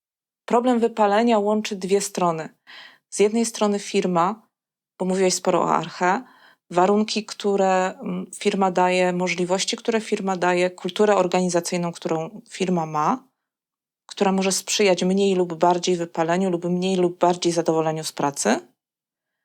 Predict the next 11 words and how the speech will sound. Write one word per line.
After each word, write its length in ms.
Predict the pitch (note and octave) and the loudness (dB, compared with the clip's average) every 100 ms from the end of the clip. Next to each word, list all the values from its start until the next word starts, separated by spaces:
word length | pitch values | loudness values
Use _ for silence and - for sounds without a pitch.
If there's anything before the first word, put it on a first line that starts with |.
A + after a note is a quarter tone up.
| _ _ _ - | _ _ _ -14
Z 140 | - | -6
drugiej 340 | F3 A#3 B3+ B3+ | 0 2 2 0
strony 460 | - A#3 A#3 A#3 - _ | 0 2 2 0 -6 _
takie 420 | - G3+ - G3+ F#3+ | -2 -2 -2 -2 -2
nasze 1120 | G3 G3 G3+ G#3 G#3 - - F#3+ F#3 F#3 - | -2 2 4 4 2 0 2 4 4 2 -2
podejście, 1040 | - D#3+ D3+ F#3 A3 - - B3 C4+ C#4+ _ _ _ _ _ _ _ _ | -2 0 2 2 0 -2 0 0 0 -4 _ _ _ _ _ _ _ _
chęć 300 | - G3 F#3+ | -4 -2 -2
szukania 420 | - - E3+ D#3+ | -4 -4 -2 -2
pomocy, 680 | D#3 D3+ E3+ F#3 - G#3+ G#3+ A3 _ | -4 -6 -4 -6 -2 0 0 -6 _
otwartość, 920 | E3 - - F3+ F#3+ F#3+ F#3 F#3 - | -12 -4 2 2 0 -2 -2 -2 -8
pokora, 680 | - D#3+ - F3 F3 F3 F3+ | -12 -14 -4 0 4 2 0